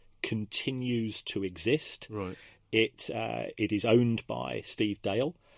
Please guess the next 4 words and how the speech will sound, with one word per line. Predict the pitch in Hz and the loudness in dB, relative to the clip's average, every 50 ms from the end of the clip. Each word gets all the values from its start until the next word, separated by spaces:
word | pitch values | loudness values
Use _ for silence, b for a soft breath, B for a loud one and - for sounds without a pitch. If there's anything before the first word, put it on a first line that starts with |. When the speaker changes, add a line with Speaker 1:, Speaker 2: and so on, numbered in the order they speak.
| b b b _ - | b b b _ -2
Speaker 1:
Um, | 104 104 107 107 104 104 104 104 104 107 - - - - - - _ _ - | -2 0 0 0 -2 -2 -4 -6 -6 -8 -10 -14 -18 -20 -20 -20 _ _ 0
it | 131 131 127 - - | 2 2 2 0 -2
has | - - 113 107 107 107 110 107 98 - - - _ _ | -2 0 0 2 2 2 2 0 -2 -6 -10 -12 _ _
not, | - 135 131 127 139 139 135 - - - - - - | -8 -4 2 6 8 8 8 6 2 -4 -8 -6 -6